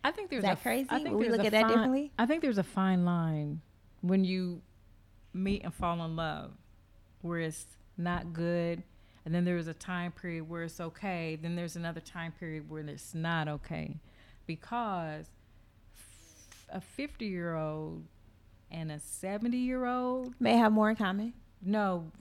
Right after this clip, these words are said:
Speaker 1: just meeting for the first time.
Speaker 2: Okay.
Speaker 1: And y'all gonna get together at fifty and seventy?
Speaker 2: And hug.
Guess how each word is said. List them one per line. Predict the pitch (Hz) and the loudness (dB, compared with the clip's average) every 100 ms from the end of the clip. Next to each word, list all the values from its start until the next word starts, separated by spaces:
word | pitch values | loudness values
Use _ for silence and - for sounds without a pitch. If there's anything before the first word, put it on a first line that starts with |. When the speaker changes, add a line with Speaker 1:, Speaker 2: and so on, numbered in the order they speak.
| 165 156 | -14 -8
Speaker 1:
just | 202 220 | -6 -4
meeting | 220 208 226 247 247 247 247 - - - - - - - - - | 0 0 0 -2 -2 -4 -6 -16 -20 -20 -20 -20 -20 -20 -16 -6
for | 196 | -4
the | 180 | -4
first | - 220 226 220 - | -4 -4 -4 -6 -8
time. | 240 247 247 247 254 247 - - - - - - | -2 2 2 2 0 -4 -12 -20 -20 -20 -18 2
Speaker 2:
Okay. | 202 - 262 311 | 2 6 6 6
Speaker 1:
And | 196 | 4
y'all | 214 226 226 | 4 4 4
gonna | 220 208 | 2 0
get | 202 226 | 2 -2
together | 220 185 185 226 240 233 233 226 214 | -4 -8 -2 2 2 2 0 -2 -2
at | 175 - - | -2 -4 -2
fifty | 262 254 240 196 | -4 -2 -4 -2
and | 180 | -2
seventy? | - 240 254 254 269 269 | -2 -2 -2 -2 -4 -8
Speaker 2:
And | - 233 | 2 4
hug. | 262 254 190 214 | 6 8 6 4